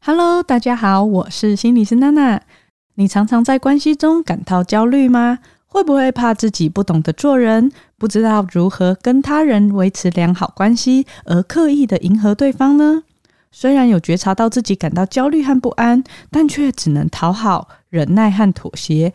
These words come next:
然后每一次都压抑到受不了了，才突然爆炸，然后又充满罪恶感，好像陷入了无限的回圈一样。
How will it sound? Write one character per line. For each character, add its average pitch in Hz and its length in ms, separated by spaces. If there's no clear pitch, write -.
然 214 180
后 392 180
每 208 180
一 175 40
次 240 220
都 220 160
压 214 160
抑 220 100
到 220 140
受 254 200
不 233 80
了 202 220
了， 190 220
才 175 180
突 190 220
然 160 240
爆 160 200
炸， 165 360
然 202 280
后 254 240
又 240 180
充 208 220
满 185 180
罪 175 240
恶 170 140
感， - 260
好 254 200
像 359 220
陷 330 240
入 302 160
了 233 140
无 185 160
限 208 200
的 175 120
回 - 160
圈 160 320
一 147 140
样。 147 200